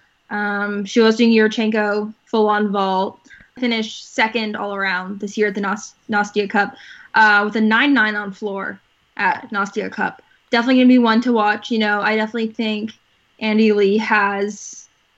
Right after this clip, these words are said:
kind of more of the really clean gymnastics with the difficulty,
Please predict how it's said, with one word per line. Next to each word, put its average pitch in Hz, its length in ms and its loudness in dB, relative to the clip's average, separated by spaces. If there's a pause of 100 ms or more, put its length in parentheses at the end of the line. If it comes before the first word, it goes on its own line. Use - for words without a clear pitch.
(140)
kind 214 160 0
of 202 140 -4
more 208 340 2
of 202 120 -2
the 202 240 -2
really 202 260 2
clean 208 340 -2
gymnastics 202 540 0
with 202 200 -6
the 202 320 -2
difficulty, 226 800 2